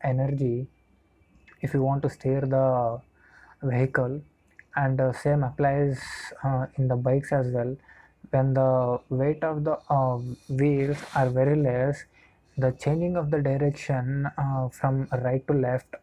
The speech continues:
or vice versa is very easy. Because of the less weight, uh, of the wheels, there is a least amount of energy that is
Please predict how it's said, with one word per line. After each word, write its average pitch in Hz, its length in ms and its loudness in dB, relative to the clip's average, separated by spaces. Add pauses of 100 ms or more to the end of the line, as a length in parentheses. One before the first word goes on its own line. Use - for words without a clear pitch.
or 131 160 2
vice 127 280 -2
versa 131 480 -4 (100)
is 131 180 -8
very 127 280 0
easy. 117 360 -4 (640)
Because 147 460 -2
of 151 180 -2
the 151 80 0
less 131 680 0 (140)
weight, 135 500 0 (100)
uh, 127 220 -2 (380)
of 131 160 -4
the 127 100 0
wheels, 135 580 0 (600)
there 131 220 2
is 131 380 -4 (160)
a 127 40 4
least 127 540 2
amount 139 380 -2
of 135 180 0
energy 131 380 0
that 127 180 -4
is 135 140 -2